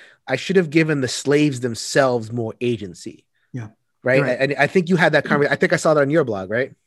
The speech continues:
Speaker 2: Yeah, this is a game that's, players are not asked to be enslaved people who are trying to flee. They are asked to be the anti-slavery workers and Underground Railroad conductors and whatnot who are doing that work,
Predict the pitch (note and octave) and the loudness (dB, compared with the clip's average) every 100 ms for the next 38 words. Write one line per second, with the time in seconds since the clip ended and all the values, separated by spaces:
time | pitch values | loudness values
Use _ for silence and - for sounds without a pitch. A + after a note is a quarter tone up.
0 | _ _ _ _ _ G#3+ D3+ F#3+ - G#3 | _ _ _ _ _ -2 -2 -2 0 0
1 | F#3 F#3 F#3 E3 D3+ - - - - _ | 2 2 2 0 -2 -4 -14 -20 -20 _
2 | _ _ - - _ _ _ _ _ F#3 | _ _ -16 -16 _ _ _ _ _ 2
3 | F#3 E3+ D#3+ D3+ D#3 - C#3+ D3 D3+ - | 2 2 0 0 0 -2 -2 -2 -2 -6
4 | - - - C3 C3 D3+ D3 C#3+ C#3 B2+ | -14 -20 -10 -8 -4 0 0 0 -4 -6
5 | - C3 C3+ C3+ C3 - _ - C#3+ C#3+ | -6 -4 -2 -2 -4 -12 _ -6 -6 -2
6 | C3 B2+ C3+ B2+ A#2+ A#2 - C3 B2+ B2 | -4 -2 0 0 0 -2 -4 -4 -2 -4
7 | C3+ - - G3 C3 B2+ - C3+ C#3 C#3 | -8 -12 0 0 0 -4 -4 0 0 -2
8 | C#3+ C3 - C3+ C3+ - - B2+ C3 C3 | -4 -6 -4 -4 -6 -10 -10 -8 -4 -2
9 | B2+ B2 - C3 B2 B2+ C3+ B2+ B2 C3 | 0 -2 -4 -6 -4 -6 -6 -6 -4 -4
10 | B2+ B2 A#2+ C3 B2+ B2 B2 B2 A#2 B2+ | -2 -2 0 -2 -2 -4 -2 -4 -6 -6
11 | A#2+ B2+ B2 B2 B2 B2+ B2+ B2 B2 - | -6 -4 -4 -4 -2 -2 0 -2 -6 -14
12 | - - - - _ _ _ _ _ - | -20 -20 -20 -20 _ _ _ _ _ 0
13 | C#3 C#3 C3+ D#3 C#3 B2+ C3+ C3 C3 C3 | 2 2 2 0 0 2 0 0 -2 -4
14 | A#2+ - F3 D3 C3 B2 A#2+ C#3 C3 B2 | -6 -4 -2 0 2 0 -2 -2 -2 -2
15 | A#2 A#2+ B2+ B2+ B2+ A#2 - | -4 -8 -8 -6 -4 -4 -6